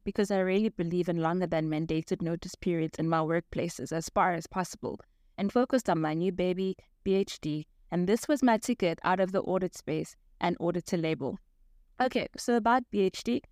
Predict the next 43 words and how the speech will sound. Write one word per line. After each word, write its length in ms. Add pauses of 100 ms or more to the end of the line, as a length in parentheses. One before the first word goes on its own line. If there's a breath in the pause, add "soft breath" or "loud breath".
(240)
spoiler 480
alert, 420
it 120
is 120
no 160
longer 240
operational, 760 (360)
but 120
it 100
was 240
a 60
business 400
selling 300
home 260
cleaning 340
essentials. 640 (140)
I 60
literally 400
set 240
this 160
company 440
up 220
from 200
the 80
ground 420
up. 180
I 140
registered 420
it 120
on 120
sipsi, 540 (340)
learned 300
about 300
Canva 400
and 200
P 180
N 120
G 220
images 560
for 100
the 200
online 300
website. 520